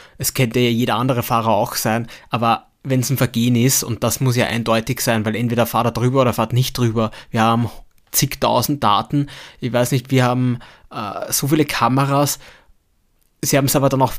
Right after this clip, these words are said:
in der, in der Übertragung nicht eingespielt, wir haben's also nie gesehen, ähm, und entweder ist er da jetzt drüber oder nicht, das kann nicht so schwer sein. Oder mir, mir,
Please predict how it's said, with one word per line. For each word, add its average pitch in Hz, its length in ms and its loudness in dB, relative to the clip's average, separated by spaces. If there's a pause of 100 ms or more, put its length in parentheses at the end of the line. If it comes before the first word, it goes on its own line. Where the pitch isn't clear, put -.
in 131 160 -2
der, 127 400 0
in 131 120 -4
der 120 420 -4
Übertragung 131 600 0
nicht 131 240 -2
eingespielt, 143 680 0
wir 123 100 2
haben's 120 240 -2
also 123 180 -2
nie 131 200 2
gesehen, 131 580 -2 (400)
ähm, 120 380 0 (380)
und 131 140 -2
entweder 135 300 2
ist 123 80 2
er 127 80 2
da 131 60 0
jetzt 127 220 0
drüber 139 220 0
oder 120 120 4
nicht, 110 160 -2
das 110 100 -6
kann 120 140 -2
nicht 120 160 2
so 127 80 2
schwer 110 280 0
sein. 98 260 -4 (1040)
Oder 123 120 2
mir, 127 280 4
mir, 139 420 -10